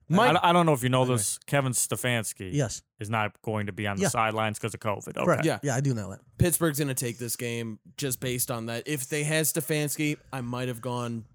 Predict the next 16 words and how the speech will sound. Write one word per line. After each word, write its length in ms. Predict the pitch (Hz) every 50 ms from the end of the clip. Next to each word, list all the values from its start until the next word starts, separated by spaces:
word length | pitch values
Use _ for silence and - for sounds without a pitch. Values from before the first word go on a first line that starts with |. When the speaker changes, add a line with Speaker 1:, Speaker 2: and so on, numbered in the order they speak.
| _
Speaker 1:
Browns. 580 | - 127 131 139 139 147 151 160 160 - - -
Speaker 3:
Right. 200 | 123 127 156 - _ _ _ _ _ _ _ _ _ _ _ _ _ _ _ _ _ _
Speaker 1:
'Cause 140 | - 131 110
they 60 | 117
were 100 | 113 110
clicking, 500 | - - 143 151 143 - 160 156 151 131 -
but 240 | 131 127 123 123 - _ _ _ _ -
I 80 | 127 131
think 200 | - 139 131 131
we're 100 | 131 131
gonna 160 | 131 127 127
go 100 | 127 123
Pittsburgh 680 | - - 131 131 117 - - 135 131 127 127 110 95 -
here, 320 | 104 127 131 131 127 127 123
but 160 | 107 117 104
it's, 300 | 107 - - - -